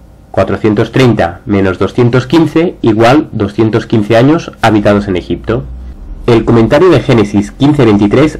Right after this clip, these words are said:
hace resaltar que la declaración de Pablo de Gálatas tres diecisiete aclaran que estos cuatrocientos treinta años incluyen el periodo de llamamiento de Abraham para salir de Harán hasta cuando realmente descendió Jacob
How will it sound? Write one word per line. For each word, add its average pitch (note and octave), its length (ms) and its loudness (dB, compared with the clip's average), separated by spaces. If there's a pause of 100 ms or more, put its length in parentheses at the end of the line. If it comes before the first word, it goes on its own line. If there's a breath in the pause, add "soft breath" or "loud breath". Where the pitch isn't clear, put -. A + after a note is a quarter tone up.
(120)
hace B2+ 220 0
resaltar A#2+ 520 0
que A#2+ 120 0
la G#2+ 80 2
declaración G#2 640 2
de G#2+ 100 2
Pablo G#2 640 0
de G#2 160 0
Gálatas C#3 400 0
tres D3 180 0
diecisiete G#2 720 0
aclaran C3 460 2
que C#3+ 120 0
estos E3 240 -2
cuatrocientos A#2 580 -2
treinta G#2 300 0
años C#3 360 0
incluyen C#3 640 2
el A#2 160 2
periodo A#2+ 440 2
de B2+ 120 2
llamamiento A2+ 460 2
de A2+ 80 4
Abraham A#2+ 440 2
para G#2 240 0
salir A2 300 0
de A2+ 80 2
Harán C#3 400 2
hasta A2+ 300 -2
cuando G#2+ 200 0
realmente A#2+ 480 2
descendió A2+ 420 0
Jacob D3+ 420 -2